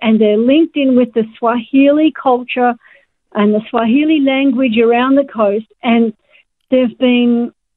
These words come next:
deliberately marginalised by the government. It's a government that rewards its supporters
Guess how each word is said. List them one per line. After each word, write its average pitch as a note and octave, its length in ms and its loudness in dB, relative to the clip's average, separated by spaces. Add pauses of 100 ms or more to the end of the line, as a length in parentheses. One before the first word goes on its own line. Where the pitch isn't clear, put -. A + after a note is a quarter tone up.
(140)
deliberately C#4+ 840 0
marginalised A3+ 1300 -2
by A#3+ 320 -2
the A3+ 100 0
government. G#3+ 540 -6 (400)
It's A#3+ 160 -6
a C4+ 80 -4
government C#4 540 -4
that B3 180 -2
rewards B3 720 0 (200)
its A#3+ 260 -4 (1000)
supporters B3+ 800 -4